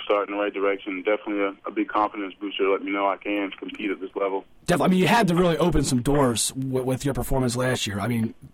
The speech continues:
Speaker 2: y-, you gotta have the coach's attention at this point.
Speaker 1: Yeah, I hope so, man. You know, I hope so. And, you know, we'll, uh, you know, we'll get another reevaluation in, in O T As and minicamp this, this week, upcoming weekend, and, you know, on into, uh, preseason.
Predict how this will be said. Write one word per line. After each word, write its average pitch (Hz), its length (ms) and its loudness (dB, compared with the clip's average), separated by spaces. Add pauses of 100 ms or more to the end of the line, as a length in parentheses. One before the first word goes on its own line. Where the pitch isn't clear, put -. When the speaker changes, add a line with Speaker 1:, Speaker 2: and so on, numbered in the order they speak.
(140)
Speaker 2:
y-, 127 100 -6
you 143 120 0
gotta 156 160 6
have 156 100 4
the 127 60 -4
coach's 139 240 2
attention 120 320 0
at 117 60 -2
this 123 120 0
point. 98 260 2 (880)
Speaker 1:
Yeah, 175 100 8
I 165 80 2
hope 170 260 -2
so, 160 120 4
man. 123 300 -4
You 120 80 -4
know, 120 100 2
I 117 60 2
hope 123 240 -2
so. 123 240 2
And, 110 160 -4 (420)
you 110 60 -14
know, 110 80 -4
we'll, 117 240 0
uh, 110 300 0 (340)
you 107 60 -10
know, 104 100 -4
we'll 110 200 0 (600)
get 113 100 -4
another 113 280 2
reevaluation 113 800 -2
in, 107 440 -8
in 101 200 -8
O 107 100 -2
T 113 240 -4
As 110 260 0
and 98 220 -8
minicamp 110 460 -4
this, 104 100 -6 (220)
this 104 180 -16
week, 110 300 -12
upcoming 107 340 -4
weekend, 110 480 -2
and, 92 160 -10 (480)
you 104 80 -6
know, 98 180 2
on 110 220 0
into, 104 420 -2
uh, 98 240 2 (140)
preseason. 104 560 -4